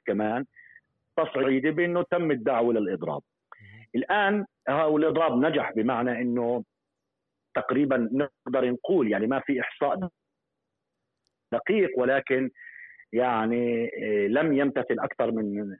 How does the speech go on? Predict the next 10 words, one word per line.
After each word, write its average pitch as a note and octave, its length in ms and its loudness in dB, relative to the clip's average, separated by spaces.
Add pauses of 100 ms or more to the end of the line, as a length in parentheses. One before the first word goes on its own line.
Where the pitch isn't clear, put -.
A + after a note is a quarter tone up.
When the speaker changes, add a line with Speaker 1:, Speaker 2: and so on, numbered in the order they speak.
(140)
Speaker 1:
عشرين A#2 380 -2
بالمية، A2 340 -2
خمسة G#2+ 280 -4
وعشرين G#2+ 340 -4
بالمية A2+ 400 -2
من G#2 240 -6
طلاب A2 320 0
وطالبات G#2 520 -2
مدارس G#2 400 -4
القدس - 440 -6